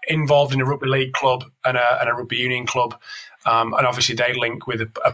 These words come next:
the applied research that's going at Leeds Beckett, which is a fantastic model. And I think his success with what they've done at Leeds Beckett is definitely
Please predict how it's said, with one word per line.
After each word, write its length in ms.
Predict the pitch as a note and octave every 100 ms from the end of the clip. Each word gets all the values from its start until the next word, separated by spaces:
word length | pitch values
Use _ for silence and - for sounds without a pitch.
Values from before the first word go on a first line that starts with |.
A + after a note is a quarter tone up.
| -
the 100 | C3
applied 320 | A2+ C3+ A#2
research 480 | A#2 A#2+ - A#2+ C3+
that's 180 | C3 -
going 200 | C3 A#2
at 100 | A#2+
Leeds 220 | B2 A2
Beckett, 340 | C3 B2 D#3 -
which 240 | D#3 -
is 80 | C3
a 40 |
fantastic 500 | C3 C3 C3 - C3
model. 320 | B2+ B2+ D#3
And 80 | D#3+
I 60 | C3
think 380 | C#3+ C3 C3 - - - - _ _ -
his 600 | - D3+ D3 - - - _ _ _
success 720 | - - D3 - C3+ A2 -
with 140 | C3+ A#2+
what 260 | B2+ C3+
they've 160 | B2+ B2+
done 120 | B2+
at 80 | B2
Leeds 240 | B2+ B2
Beckett 520 | A2 C3+ B2+ F#3+ - - - - - _ _ -
is 200 | C3+ B2+
definitely 920 | D3 C3 - D3 B2+ C3 B2+ A2+